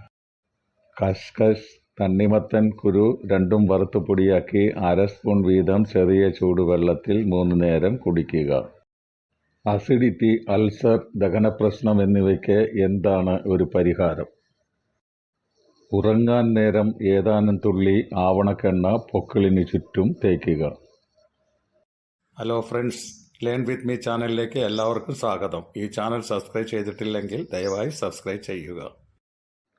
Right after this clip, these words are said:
Speaker 1: പി സി ഒ ഡി, പി സി ഒ എസ് എന്നിവയെ നിയന്ത്രിക്കാനും ആർത്തവചക്രം സമയാസമയത്തിൽ ഉണ്ടാകാനും ഒരു വീട്ടുവൈദ്യം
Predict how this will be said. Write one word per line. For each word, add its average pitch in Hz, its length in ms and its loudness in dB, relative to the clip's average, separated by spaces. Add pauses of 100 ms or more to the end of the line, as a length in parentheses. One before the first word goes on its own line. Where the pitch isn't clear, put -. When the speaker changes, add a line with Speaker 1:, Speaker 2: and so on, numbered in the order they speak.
(160)
Speaker 1:
പി 123 180 4
സി 135 220 2 (140)
ഒ 120 160 4
ഡി, 117 160 2
പി 113 240 0
സി 123 180 0 (120)
ഒ 107 180 2
എസ് 113 260 2
എന്നിവയെ 113 420 4
നിയന്ത്രിക്കാനും 104 760 0 (140)
ആർത്തവചക്രം 110 880 0
സമയാസമയത്തിൽ 104 1000 0
ഉണ്ടാകാനും 95 600 -2 (120)
ഒരു 101 160 -4
വീട്ടുവൈദ്യം 98 800 0